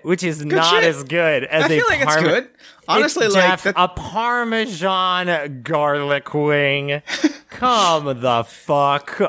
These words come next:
Speaker 1: on, dog.
Speaker 2: But, but, but, like, for summer, though, like, get some frozen fruit, get some oatmeal, like, get some granola
Speaker 1: It's a lovely
Speaker 2: in there.
Speaker 1: thing, and it'll keep you alive.
Speaker 2: Yeah. Oh, it's good. You know what else has been, you know what else has been jazzing me up?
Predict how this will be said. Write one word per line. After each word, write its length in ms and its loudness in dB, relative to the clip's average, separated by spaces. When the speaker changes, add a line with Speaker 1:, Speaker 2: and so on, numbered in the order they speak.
Speaker 1:
on, 640 2
dog. 320 0
Speaker 2:
But, 200 2
but, 220 -2
but, 160 -4
like, 220 -6
for 160 -6
summer, 480 -2
though, 280 0
like, 440 -2
get 180 0
some 180 -6
frozen 460 -2
fruit, 420 -2
get 140 -2
some 160 -4
oatmeal, 560 0
like, 180 0
get 180 -2
some 200 -6
granola 80 2
Speaker 1:
It's 100 0
a 60 4
lovely 320 2
Speaker 2:
in 80 -2
there. 280 4
Speaker 1:
thing, 80 -4
and 140 2
it'll 120 2
keep 220 -2
you 140 2
alive. 540 -2
Speaker 2:
Yeah. 340 -2
Oh, 320 0
it's 140 -16
good. 260 -6
You 140 -2
know 80 2
what 100 2
else 200 0
has 80 -4
been, 260 -2
you 80 0
know 80 2
what 80 2
else 160 0
has 80 -6
been 160 -4
jazzing 380 -2
me 140 -2
up? 200 -6